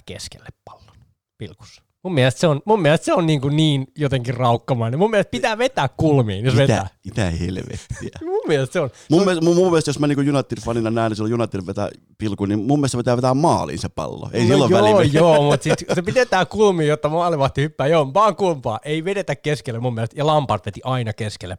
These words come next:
Speaker 1: Mu-, sen takia mua ärsyttää se, mutta se johtuu siitä. <laughs> No niin, hei, peli yksi nolla ja siinä vaiheessa Uule,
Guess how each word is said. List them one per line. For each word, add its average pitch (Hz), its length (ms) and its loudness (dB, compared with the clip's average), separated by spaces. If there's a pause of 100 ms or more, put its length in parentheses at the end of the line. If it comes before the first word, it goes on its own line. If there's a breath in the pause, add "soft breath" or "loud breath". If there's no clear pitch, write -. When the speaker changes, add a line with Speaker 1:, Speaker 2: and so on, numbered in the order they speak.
Speaker 1:
Mu-, 110 100 -12 (100)
sen 135 160 -4
takia - 200 -2
mua 104 180 -2
ärsyttää 104 440 -6
se, - 80 -16
mutta 107 180 0
se 123 60 -2
johtuu 135 280 -2
siitä. 110 520 -6
<laughs> - 40 -20 (380 loud breath)
No 196 140 4
niin, 185 200 4 (220 loud breath)
hei, 165 160 4
peli 202 240 2
yksi 185 200 0
nolla 117 420 0
ja 127 100 0
siinä 131 200 0
vaiheessa 113 440 0
Uule, 110 320 0